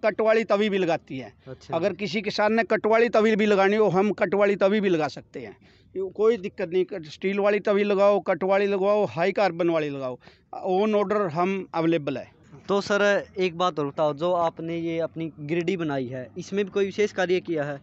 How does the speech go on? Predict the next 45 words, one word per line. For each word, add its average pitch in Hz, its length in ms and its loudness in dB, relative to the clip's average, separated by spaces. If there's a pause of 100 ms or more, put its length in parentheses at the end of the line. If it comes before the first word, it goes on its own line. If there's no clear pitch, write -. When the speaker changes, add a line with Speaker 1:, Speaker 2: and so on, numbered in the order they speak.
Speaker 1:
इसमें 220 580 0
विशेष 196 360 0
कार्य 208 300 2
ये 208 260 0
है, 196 460 0 (280)
ये 202 420 0 (260)
ऑटोमेटिक 202 500 -2
लॉक 185 300 0
है। 110 120 -10 (180)
Speaker 2:
अच्छा 139 260 -8
Speaker 1:
ऐसे 180 220 2
Speaker 2:
जी। 220 40 4
Speaker 1:
खोल 190 180 -2
लोगे 214 280 -2
तो 214 120 -4
आप 214 240 0 (680)
ऐसे 202 320 0
डाल 156 200 -4
दोगे 131 300 -10
वापस। 135 440 -14 (220)
Speaker 2:
ठीक 135 120 -8
Speaker 1:
नहीं, 180 120 4
Speaker 2:
है। 214 40 2
Speaker 1:
यहाँ 208 180 2
किल्ली 202 320 -4
लगानी 196 300 0
पड़ती 185 300 -6
है, 190 100 0
नट 185 240 -2
लगाना 190 300 0
पड़ता 175 260 -6
है। 185 60 0
काम 190 260 0
करने 185 220 2
के 190 60 2
पास, 185 200 0
जमींदार 185 380 2
के 185 80 -2
पास 180 280 0
नट 180 240 0
और 185 100 0
किल्ली 190 280 -4
अवेलेबल 180 380 0
नहीं 165 140 0
होती, 147 300 -10